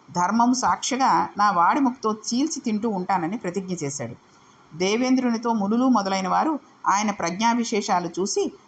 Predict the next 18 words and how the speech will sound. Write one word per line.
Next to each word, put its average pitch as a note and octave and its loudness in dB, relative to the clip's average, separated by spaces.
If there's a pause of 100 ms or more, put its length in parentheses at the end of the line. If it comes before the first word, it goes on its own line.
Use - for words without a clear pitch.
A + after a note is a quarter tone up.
(120)
ఆయనకు G#3 0
అనేకమైన F#3+ 0
వరాలు F#3+ 0 (220)
ఇవ్వరాదా F3+ 0 (340)
అని F#3 0
అంటే, A3 -2 (240)
"ఈయన A3+ 0
సాక్షాత్ G3+ 0
విష్ణువు. G3 -2 (340)
ఈయనే B3+ 4
రాబోయే B3 2
కాలంలో G#3 2
శ్రీకృష్ణ B3+ -2
పరమాత్మగా F#3+ 0
అవతరించి A3+ -2 (320)
అర్జునుడికి B3 2
సారథ్యం G#3+ 0
చేసి A3 0